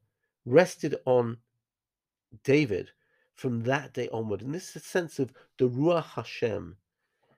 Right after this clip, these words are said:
the, in the very next verse, verse fourteen, "V'ruach Hashem sara me'im Shaul, uviatato ruach ra'a me'et Hashem."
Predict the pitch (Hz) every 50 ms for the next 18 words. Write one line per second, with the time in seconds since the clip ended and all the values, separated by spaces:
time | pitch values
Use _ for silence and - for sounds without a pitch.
0 | _ _ _ _ 127 131 131 - - - _ _ _ _ _ _ _ _ _ _
1 | _ _ _ _ _ _ _ _ _ _ _ _ _ - 135 147 147 139 156 156
2 | 151 156 151 147 - 110 113 123 165 185 139 95 95 - - - 110 127 127 113
3 | - - - 123 117 - - - 165 135 110 98 - - - _ _ - 139 151
4 | 147 147 175 208 226 190 - - 160 143 - - 165 147 131 117 - - - 160
5 | 151 151 156 147 131 123 120 123 131 131 120 - - 120 - - 156 156 - -
6 | - _ _ _ _ _ _ _ - 107 107 120 123 120 110 - - 101 - -
7 | - 139 131 120 117 123 120 117 - _ - - 120 123 120 113 110 101 - -
8 | 95 - - 101 98 95 98